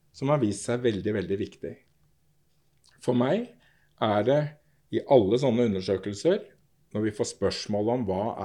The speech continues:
er det som kreves av, hva krever du som utøver av helseteamet? Faktor nummer en er tilgjengelighet. Det at du stiller opp når det er behov for det. Det er kjempeviktig.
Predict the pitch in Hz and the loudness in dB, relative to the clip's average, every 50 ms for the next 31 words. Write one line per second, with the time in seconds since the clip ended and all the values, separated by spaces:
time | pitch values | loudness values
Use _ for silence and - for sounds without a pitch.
0 | 82 85 92 120 147 147 - _ _ _ _ _ _ _ _ _ _ _ _ - | -6 -6 -4 -6 -6 -6 -8 _ _ _ _ _ _ _ _ _ _ _ _ -8
1 | - - 107 - - - 139 131 120 107 90 85 98 120 120 - - - 92 95 | -6 -4 -4 -4 -2 0 2 4 4 4 2 0 -2 -4 -4 -4 -4 -2 -2 0
2 | 104 113 123 107 104 107 104 - 113 98 95 113 110 107 - - 101 98 110 113 | 0 0 0 0 -2 -2 -2 0 -2 0 0 0 -2 -2 -2 -4 -4 -4 -4 -6
3 | - - 123 120 117 107 92 - - 87 90 101 131 151 151 - 98 98 104 117 | -6 -4 -4 -2 -2 -4 -4 -6 -6 -4 -4 -4 -4 -4 -6 -4 -4 -4 -2 -2
4 | 127 107 90 - - 87 - - 101 101 107 131 185 240 - _ _ _ _ _ | -4 -6 -6 -8 -12 -12 -10 -8 -6 -6 -4 -6 -6 -8 -12 _ _ _ _ _
5 | _ _ _ _ _ _ - - 123 113 - - - 123 123 123 120 127 147 - | _ _ _ _ _ _ -4 -2 -2 -2 -2 -2 -2 0 2 2 0 0 -2 -2
6 | - 110 110 139 180 220 240 - _ _ - 95 95 95 95 - - 101 95 92 | -2 0 0 0 -2 -4 -6 -8 _ _ -8 -6 -4 -6 -4 -4 -4 -4 -4 -4
7 | 80 80 78 82 87 92 98 113 - - _ - - _ _ _ _ _ _ _ | -6 -8 -10 -10 -10 -8 -8 -10 -10 -14 _ -20 -20 _ _ _ _ _ _ _
8 | _ _ _ _ _ _ _ _ _ _ _ _ _ _ _ _ _ 107 110 120 | _ _ _ _ _ _ _ _ _ _ _ _ _ _ _ _ _ 4 6 6
9 | 117 117 156 147 - - - 156 127 101 90 92 98 - 185 185 - - _ _ | 6 6 2 -4 -2 0 0 0 0 0 -2 -2 -2 0 -2 -2 -4 -10 _ _
10 | _ _ _ _ _ _ _ _ _ _ - 107 107 101 95 110 110 110 113 104 | _ _ _ _ _ _ _ _ _ _ -2 0 0 2 0 0 0 0 0 0
11 | 101 85 - - - 95 92 92 - - - _ _ _ _ _ _ _ _ _ | 0 -2 -6 -6 -6 -4 -4 -6 -8 -10 -16 _ _ _ _ _ _ _ _ _
12 | _ _ _ _ _ 117 135 180 - - 175 120 - - 101 113 135 - - - | _ _ _ _ _ 0 0 0 0 -2 -4 -4 -4 -4 -4 -4 -4 -4 -6 -10
13 | 240 | -10